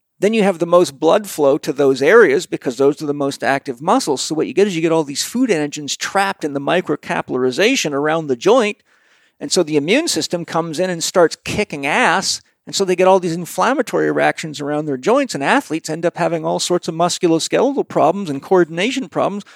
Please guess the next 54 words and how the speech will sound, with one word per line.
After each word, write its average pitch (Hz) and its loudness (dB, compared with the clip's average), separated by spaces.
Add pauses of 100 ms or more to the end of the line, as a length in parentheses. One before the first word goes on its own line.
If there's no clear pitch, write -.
(360)
because 185 -2
they're 180 0
getting 180 0
all 165 -2
sorts - -2
of 143 0
reflex 165 -2
inhibition 160 2
from 156 -8
all 156 2
the 151 -4
pain 302 -4
in 185 2
the 147 0
area. 180 2
So 180 -6
they 156 -4
have 165 -2
to - -4
alter 185 2
their 160 -2
motor 220 4
patterns 143 -4
to 156 -14
try 160 2
to 147 2
do 160 4
a 180 4
lift. 226 4
And 175 -2
you 165 -6
see, 175 -4 (340)
how 220 -6
many 226 2
times 214 2
you 170 -8
gone 190 2
to 190 0
the 160 -6
gym 175 2
and 151 -4
see 160 -6
people 156 -4
doing 147 2
weird 165 6
shit - -2
with 151 -8
their 143 -4
shoulders 170 4
trying 170 -2
to 151 2
bench 160 -2
press, 120 -2
or 131 0